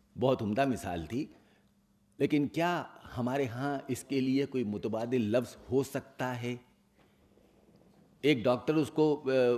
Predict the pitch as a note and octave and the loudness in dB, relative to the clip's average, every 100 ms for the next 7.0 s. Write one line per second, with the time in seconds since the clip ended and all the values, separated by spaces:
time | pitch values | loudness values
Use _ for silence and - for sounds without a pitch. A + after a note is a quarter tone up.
0 | A2 A#2+ C3 C3+ C#3+ C#3+ C#3 C3+ D3 D3 | -2 -6 0 0 0 0 -2 -2 -2 0
1 | D#3+ D3+ G#2+ G2+ - A2+ C3 C3 B2+ D3 | 0 0 0 -4 -6 -2 0 0 -2 -4
2 | A#2+ B2+ C#3 C#3+ C#3 B2+ - C#3+ D#3 D3 | -4 -2 -2 -2 -6 -6 -2 0 2 2
3 | C3 A2+ A#2+ G#2+ G#2+ A2 G2 G2+ C3 A#2 | 2 2 2 2 2 2 2 0 -2 0
4 | C3+ C#3+ C3 A2+ A2+ G#2 F2+ B2 - B2 | 0 2 2 2 0 0 -2 -2 -2 -4
5 | G#2+ G#2 B2 C#3 B2+ C3 D3 A#2+ F#2 G2+ | -4 -6 -6 -4 -2 0 2 0 0 -2
6 | C#3+ - C3 B2+ D#3+ C3 - C#3+ A2+ | -4 -6 -8 -6 -6 -6 -6 -6 -6